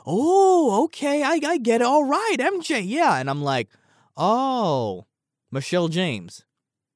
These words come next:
Cool." And I just moved on. Like, I didn't think too much about it. And I get it, you know, different storylines, different worlds. I get it. If you're gonna have different characters, whatever, it is what it is.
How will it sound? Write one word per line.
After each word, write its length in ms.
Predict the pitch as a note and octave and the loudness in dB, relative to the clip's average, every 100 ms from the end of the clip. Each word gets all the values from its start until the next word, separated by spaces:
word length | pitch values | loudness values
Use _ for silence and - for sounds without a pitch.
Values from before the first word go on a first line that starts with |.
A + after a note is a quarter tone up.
| _ _ _ _ _ _ _ _ _ _ _ | _ _ _ _ _ _ _ _ _ _ _
Cool." 320 | - A3 - _ _ _ _ _ _ _ _ _ | 0 0 -2 _ _ _ _ _ _ _ _ _
And 120 | - F3 | 0 2
I 80 | |
just 180 | E3+ D#3+ | 2 0
moved 240 | E3 E3 D3 | 2 0 0
on. 280 | A2+ E2 B2 | -4 -8 -10
Like, 160 | C3 | -2
I 180 | C3+ E3 | 2 2
didn't 140 | E3+ | 2
think 200 | - D#3+ | -2 -8
too 180 | - E3 | -6 -6
much 180 | C#3+ C3 | -6 -6
about 280 | B2 B2 G2 | -6 -6 -6
it. 140 | D#2 _ _ _ _ _ _ _ _ _ - | -12 _ _ _ _ _ _ _ _ _ -4
And 380 | D#3 D#3 D#3 - | 0 0 0 -4
I 100 | D#3 | -2
get 260 | E3 D#3+ C3+ | 0 0 0
it, 200 | G#2 - | -2 -10
you 160 | C#3 C3 | -10 -6
know, 420 | B2 A#2 A2 A2 - _ _ _ _ _ _ B2+ | -4 -4 -4 -6 -12 _ _ _ _ _ _ -10
different 300 | C#3 - A2+ | -10 -8 -12
storylines, 720 | - E3 E3+ D#3+ D#3+ D#3 D3 | -4 0 2 0 -2 -2 -4
different 300 | C3 - G2 | -8 -10 -12
worlds. 800 | A2 D3+ D#3+ D#3+ D#3+ D3+ - - _ _ _ _ _ _ _ - | -2 2 6 6 4 2 -2 -18 _ _ _ _ _ _ _ 0
I 120 | D#3 | 2
get 200 | D3 B2 | 2 0
it. 100 | G#2 | -4
If 120 | A#2 | -6
you're 80 | C#3 | -4
gonna 140 | E3+ | -4
have 200 | D#3+ F3 | 0 0
different 300 | - D#3 D3+ | 0 -6 -8
characters, 800 | - D#3 D3 - D3+ D3+ D3 - _ _ _ | -4 -2 -2 0 0 2 0 -4 _ _ _
whatever, 560 | - B2+ D3 C#3 A#2+ A2+ | -14 0 2 2 0 -4
it 180 | - B2 | -6 -6
is 140 | A#2 | -6
what 120 | A2+ | -6
it 100 | G#2+ | -8
is. 340 | F#2+ C#2+ - | -10 -16 -20